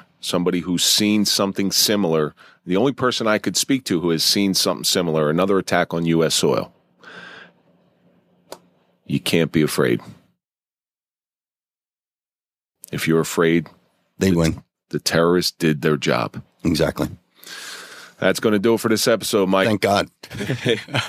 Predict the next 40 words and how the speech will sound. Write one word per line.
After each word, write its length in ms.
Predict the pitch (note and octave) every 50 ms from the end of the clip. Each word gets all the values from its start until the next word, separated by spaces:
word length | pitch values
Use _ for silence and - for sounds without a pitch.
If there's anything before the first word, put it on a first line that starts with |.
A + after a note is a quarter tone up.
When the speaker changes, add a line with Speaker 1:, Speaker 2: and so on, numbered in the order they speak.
| D3 -
Speaker 1:
It's, 220 | C3+ D3 - -
it 180 | D#3 C3 C#3+ C#3+
was 120 | D3 C3+
a 40 | D#3
little 200 | D3 B2+ G#2+ F#2+
tough. 360 | - F#2 C#2+ A1+ - - -
It 80 | - D2
was 140 | F#2+ F2+ F#2+
a 40 |
Speaker 2:
Yeah. 60 | A#2 F#2+
Speaker 1:
little 140 | C#2+ C#2
tough. 300 | - - - G1+ - - - - - - - - - -
Speaker 2:
But, 220 | C3 C#3+ C3 -
you 120 | - C#3+ C3+
know, 100 | B2+ B2+
we 140 | B2+ B2+ G#2+
had 180 | G2+ A2+ G2+ F2
to 60 | E2+
do 160 | D2 - -
it. 60 | - -
Speaker 1:
Yes, 320 | - - E2 - - - -
we 80 | A2 G#2+
Speaker 2:
We 40 | G2+
Speaker 1:
did. 40 | G#2
Speaker 2:
had 80 | F#2+
to 80 | F2+ F2
do 160 | D#2+ D#2+ D#2+
it. 60 | D#2+ D#2
I 40 | E2
mean, 160 | F#2 F2+ F2
it, 140 | F#2+ E2 -
it's 140 | A2 -
just, 200 | - G#2+ G2 -
a, 80 | A2 F#2+ -
like 200 | - - G2 F#2+
you 60 | F#2
said, 220 | F2+ - G2 E2 - _ _ _ _ _ _ _ -
pay 140 | - A2+ G2+
homage 460 | F#2 G2 G2+ G2+ F#2 E2+ - - -
to 320 | - F#2 F2 E2 E2 E2